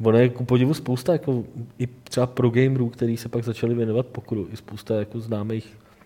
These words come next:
profesionálních zahraničních hráčů, eh, dřív hrála hry a hodně se i o tom jako baví. A já poker mám jako koníčka, mě to baví. Takže já ho hraju tak jednou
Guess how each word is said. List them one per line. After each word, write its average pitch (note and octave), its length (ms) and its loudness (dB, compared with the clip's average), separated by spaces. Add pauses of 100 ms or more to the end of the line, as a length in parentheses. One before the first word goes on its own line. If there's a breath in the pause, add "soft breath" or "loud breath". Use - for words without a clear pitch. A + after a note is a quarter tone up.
(220 soft breath)
profesionálních A2+ 720 2
zahraničních A2 520 -2
hráčů, A2+ 420 -4
eh, - 680 -18 (480)
dřív A2+ 360 -4
hrála A2+ 320 8
hry A2+ 340 4
a A2+ 160 2
hodně G#2 260 -2
se A2 160 0
i G2+ 60 -4
o G#2+ 120 -6
tom G#2+ 160 -6
jako A2 180 -4
baví. G2+ 300 -4 (200)
A G#2+ 60 0
já C3+ 140 12
poker C#3 320 2
mám A#2+ 220 2
jako A#2+ 200 0
koníčka, F#2 560 -12
mě G2+ 100 -14
to G2+ 100 -16
baví. F#2+ 300 -12 (1300 loud breath)
Takže C3+ 220 6
já B2 120 10
ho B2 160 4
hraju A2 220 6
tak G#2+ 140 -2 (1200 loud breath)
jednou A2 380 0